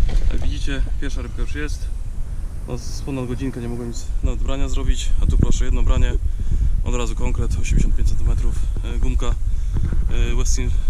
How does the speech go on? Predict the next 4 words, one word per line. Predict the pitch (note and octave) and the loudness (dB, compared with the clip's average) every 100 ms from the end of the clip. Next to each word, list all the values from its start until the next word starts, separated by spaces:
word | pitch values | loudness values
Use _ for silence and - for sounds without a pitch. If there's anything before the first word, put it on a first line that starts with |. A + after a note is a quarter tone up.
| - | 0
Shatties | - C3+ C#3 - C3+ - - - | 0 0 0 0 0 0 0 0
Slim, | - - C#3 C3+ B2+ | 2 2 2 4 4
czternaście | - - - - | 4 4 4 4
centymetrów, | - C3+ - - | 4 2 0 0